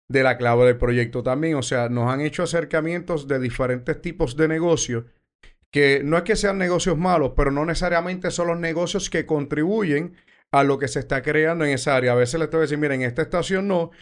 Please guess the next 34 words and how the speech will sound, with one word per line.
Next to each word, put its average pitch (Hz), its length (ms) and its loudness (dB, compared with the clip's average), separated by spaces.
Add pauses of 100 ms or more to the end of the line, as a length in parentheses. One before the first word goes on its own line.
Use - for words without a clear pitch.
(280)
pero 131 160 0
en 135 60 2
esta 170 160 -2
otra 175 380 -4
estación 170 640 0 (480)
lo 147 240 6
vemos". 135 340 4
"No, 202 180 0
no, 240 120 2
es 226 80 0
que 175 120 2
yo 170 100 0
no 180 100 -2
quiero 180 180 2
allá". 143 300 2
Y 151 160 0
cuando 147 340 2
lo 147 100 4
llevamos 196 480 2
dicen, 139 360 0
"Wow, 123 400 2
gracias, 139 400 0
la 120 80 2
verdad 120 260 0
que 139 60 -6
ustedes 175 320 0
sabían". 156 520 2
Y 135 60 0
eso 151 220 0
nos 170 100 -2
pasó 165 300 2
con 170 120 -2
San 156 200 -2
Francisco. 135 540 -4